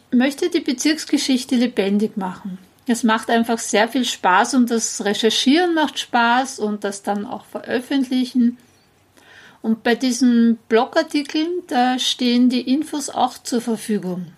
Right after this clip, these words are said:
Das finde ich eben auch gut. Dass das nicht irgendwo verborgen in einem Archiv, in einer Sammlung ist, sondern dass das zugänglich ist.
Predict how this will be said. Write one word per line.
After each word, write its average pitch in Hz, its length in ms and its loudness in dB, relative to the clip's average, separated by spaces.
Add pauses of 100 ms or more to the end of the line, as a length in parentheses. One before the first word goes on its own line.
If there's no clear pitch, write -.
(120)
Das - 180 -6
finde 277 220 2
ich - 80 -8
eben 277 180 -2
auch - 340 0
gut. 175 380 -14 (640)
Dass 226 160 -2
das - 180 -4
nicht 330 200 0
irgendwo 254 320 4
verborgen 247 640 2
in 254 140 6
einem 233 260 2
Archiv, 233 600 2
in 226 120 2
einer 226 220 0
Sammlung 233 540 0
ist, 302 260 -4 (400)
sondern 311 400 0
dass 330 160 -4
das - 240 -6
zugänglich 196 640 -2
ist. 196 320 -12